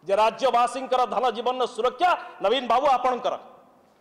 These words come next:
ଆପଣ ବିଫଳ ହେଇଛନ୍ତି, ଆପଣଙ୍କର ମନ୍ତ୍ରୀ ବିଫଳ ହେଇଛନ୍ତି। ବାରମ୍ବାର ଆମେ କହୁଛୁ, the conduct of your home minister state, ଦିବ୍ୟଶଙ୍କର ମିଶ୍ର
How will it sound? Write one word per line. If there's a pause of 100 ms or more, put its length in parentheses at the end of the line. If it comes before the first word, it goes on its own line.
(920)
ଆପଣ (120)
ବିଫଳ
ହେଇଛନ୍ତି,
ଆପଣଙ୍କର
ମନ୍ତ୍ରୀ
ବିଫଳ
ହେଇଛନ୍ତି। (220)
ବାରମ୍ବାର
ଆମେ
କହୁଛୁ, (280)
the
conduct
of
your (120)
home
minister
state, (500)
ଦିବ୍ୟଶଙ୍କର
ମିଶ୍ର